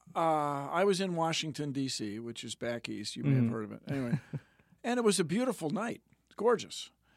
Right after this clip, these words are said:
Speaker 1: And Tucker Carlson was on the roof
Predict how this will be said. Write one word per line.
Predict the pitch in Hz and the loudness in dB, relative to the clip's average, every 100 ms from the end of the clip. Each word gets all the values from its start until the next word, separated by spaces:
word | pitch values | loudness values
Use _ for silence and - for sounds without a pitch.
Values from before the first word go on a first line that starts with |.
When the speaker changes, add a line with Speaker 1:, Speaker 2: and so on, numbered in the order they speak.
| _ _ _ - | _ _ _ -8
Speaker 1:
And | 156 160 151 | -2 -2 0
Tucker | 190 208 196 | 0 0 -2
Carlson | 180 175 165 170 151 | 2 2 2 0 0
was | 143 | 0
on | 143 143 | 0 0
the | 139 | 0
roof | 131 165 107 - - | 2 2 0 -6 -16